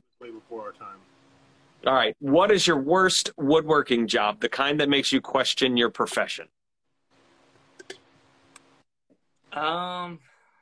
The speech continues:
Speaker 3: anything that I have to be outside in this heat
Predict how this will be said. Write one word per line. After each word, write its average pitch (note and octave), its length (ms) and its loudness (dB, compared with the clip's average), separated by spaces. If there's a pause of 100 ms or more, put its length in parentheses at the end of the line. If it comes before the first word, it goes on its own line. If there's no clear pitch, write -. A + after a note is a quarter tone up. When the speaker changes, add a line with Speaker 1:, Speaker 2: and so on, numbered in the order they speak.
(1200)
Speaker 3:
anything F#3+ 460 -8
that E3 120 -4
I D#3+ 100 -4
have D#3+ 160 -10
to C#3+ 80 -20
be D3 160 -12
outside C3 520 -10
in A#2 120 -16
this A2+ 200 -18
heat A2 240 -18